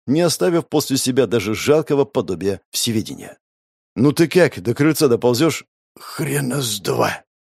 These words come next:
Я закусил губу и поднялся сначала на одно колено, а потом и на ноги. Пошатываясь, подошел к вешалке, надел фуфайку, шапку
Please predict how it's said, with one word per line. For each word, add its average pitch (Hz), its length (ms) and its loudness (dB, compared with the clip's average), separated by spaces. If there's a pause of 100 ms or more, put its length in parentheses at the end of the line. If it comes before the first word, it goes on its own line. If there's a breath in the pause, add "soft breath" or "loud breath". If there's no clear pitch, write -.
(100)
Я 85 240 -2
закусил 90 580 -6
губу 80 400 -4
и 120 100 -2
поднялся 101 600 -2
сначала 95 460 -2
на 82 160 -2
одно 139 240 0
колено, 131 480 2 (240)
а 90 100 0
потом 131 400 0
и 160 80 0
на 131 200 2
ноги. 65 340 -14 (640)
Пошатываясь, 156 880 4
подошел 107 520 -2
к - 80 -18
вешалке, 117 680 0 (160)
надел 95 320 0
фуфайку, 101 600 -2
шапку 101 540 -2